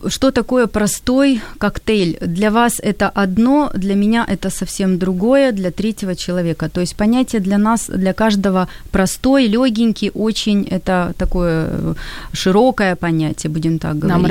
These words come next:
Speaker 2: реклама ж просто розповідає, що нічого страшного, випий,
Speaker 1: А,
Speaker 2: будеш
Speaker 1: реклама
Speaker 2: гарна,
Speaker 1: двигатель
Speaker 2: волосся буде
Speaker 1: прогресса,
Speaker 2: гарне.
Speaker 1: да, да. Поэтому, но, смотрите, э, э, к чему хочу, э, подвести разговор?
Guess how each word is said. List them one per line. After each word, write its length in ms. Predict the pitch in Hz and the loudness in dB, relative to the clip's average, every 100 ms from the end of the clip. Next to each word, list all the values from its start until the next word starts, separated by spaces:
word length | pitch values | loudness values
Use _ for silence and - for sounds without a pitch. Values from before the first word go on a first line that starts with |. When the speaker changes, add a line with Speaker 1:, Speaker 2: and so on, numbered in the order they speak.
| 180 | 0
Speaker 2:
реклама 380 | 208 208 196 170 | 0 2 2 0
ж 80 | - | -2
просто 240 | 160 - | -6 -4
розповідає, 480 | 160 - 170 170 170 | -6 -4 -4 -2 -2
що 160 | - 165 | -2 -2
нічого 220 | 208 214 | -2 -4
страшного, 560 | - 226 - 220 160 | -4 -6 -2 -2 0
випий, 320 | 156 180 220 180 | 0 0 0 0
Speaker 1:
А, 240 | 175 170 170 | 2 2 0
Speaker 2:
будеш 220 | 160 - | 0 2
Speaker 1:
реклама 200 | 190 226 254 | 2 4 4
Speaker 2:
гарна, 200 | 302 294 | 4 4
Speaker 1:
двигатель 420 | 220 226 208 170 | 2 -2 0 0
Speaker 2:
волосся 280 | 233 262 240 | 2 2 2
буде 80 | 214 | 2
Speaker 1:
прогресса, 360 | 208 226 233 175 | 2 2 2 2
Speaker 2:
гарне. 240 | 175 226 | 0 0
Speaker 1:
да, 320 | 180 165 170 214 226 | 0 0 0 -2 -4
да. 460 | 190 175 165 165 196 - - | -2 -2 0 0 -2 -8 -6
Поэтому, 300 | - 202 196 | 0 0 2
но, 300 | - 247 180 151 | 2 2 2 -4
смотрите, 540 | - 240 233 180 151 - | -4 -2 0 -2 -4 -4
э, 220 | - 208 | -2 -2
э, 360 | 196 196 190 190 | 0 2 0 -2
к 100 | - | -4
чему 240 | - 277 | 2 2
хочу, 440 | 330 262 - 254 262 | 2 -2 -2 0 0
э, 460 | - 202 196 180 | 0 0 0 0
подвести 540 | - 247 214 240 - 262 | 2 2 4 2 2 2
разговор? 540 | 233 202 190 165 143 | 2 2 0 -2 -6